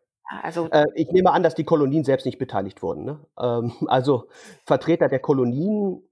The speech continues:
Speaker 2: hat man da wahrscheinlich, äh, vielleicht alibimäßig ein paar gehabt, aber nicht wirklich, oder?
Speaker 1: Äh, nein, also die, ähm,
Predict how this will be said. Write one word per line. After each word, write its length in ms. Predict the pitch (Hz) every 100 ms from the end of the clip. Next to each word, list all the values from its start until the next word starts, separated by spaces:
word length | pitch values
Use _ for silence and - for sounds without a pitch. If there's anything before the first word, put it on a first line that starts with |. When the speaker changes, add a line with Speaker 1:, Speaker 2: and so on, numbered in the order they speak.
| -
Speaker 2:
hat 180 | 143 147
man 80 |
da 160 | 135 131
wahrscheinlich, 560 | 127 131 127 123 - -
äh, 140 | 123
vielleicht 400 | - 127 123 -
alibimäßig 560 | 135 160 147 143 143 139
ein 80 |
paar 160 | 135 131
gehabt, 280 | 123 131 -
aber 160 | 120
nicht 200 | 117 117
wirklich, 340 | 120 - - -
oder? 240 | 117 160 _ _ _ _ _ _ _ _ _
Speaker 1:
Äh, 220 | 208 202
nein, 400 | 208 226 170 170
also 240 | 175 196 208
die, 240 | 208 196
ähm, 480 | - 185 185 185